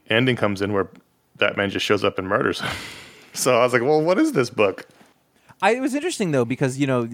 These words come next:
Speaker 2: our thing about Batman, Batman doesn't kill,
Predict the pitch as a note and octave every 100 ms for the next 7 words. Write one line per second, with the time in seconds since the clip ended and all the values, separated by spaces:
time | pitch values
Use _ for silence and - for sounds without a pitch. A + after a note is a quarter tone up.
0 | G2+ B2 B2 D#3+ C#3+ A#2+ B2 A#2+ C3 B2+
1 | A2 A#2 A2 A2+ A2+ A2 A2+ A2 - C#3+
2 | E3+ A2 G2+